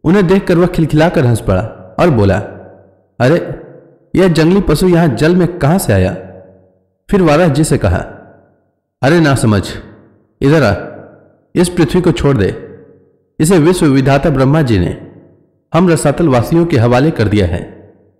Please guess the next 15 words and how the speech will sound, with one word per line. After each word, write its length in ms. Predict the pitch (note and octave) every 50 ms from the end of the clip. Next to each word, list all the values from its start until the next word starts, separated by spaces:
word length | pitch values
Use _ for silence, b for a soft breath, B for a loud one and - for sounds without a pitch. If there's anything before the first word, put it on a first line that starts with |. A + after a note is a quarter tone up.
| _ _ _ _ _ _ _ _ _ _ -
रे 140 | A#2 D#3 E3+
शुकर 300 | - - - D3 - F#3
रूपधारी 460 | E3 D#3 D3+ B2 - G#2 A#2+ C3+ D#3+
सुराधम, 480 | D#3+ - C#3 B2+ C#3 A#2+ F#2 F#2 F2+ - - - - - - - _ _ _ _ _ _ _ _ _ _ _ _ _ _ _ _ A2
मेरे 220 | C3+ E3 F#3 F3+
देखते 360 | D3+ D3 D3 C#3 - G3 F#3
देखते 260 | D#3+ D3+ D3 - F3
तू 260 | D#3+ - G#2+ F2 - - - - - - - - - _ -
इसे 200 | D3+ D3+ G3+ F3+
लेकर 320 | D3+ D3+ E3 E3 F3 B2+
कुशल 340 | - - - D#3+ - G3 F#3+
पूर्वक 340 | F#3+ - D3+ D3+ E3 - -
नहीं 140 | C#3 D#3 D3
जा 120 | C#3 A2
सकता। 540 | - - G2+ - - F#2 - - - -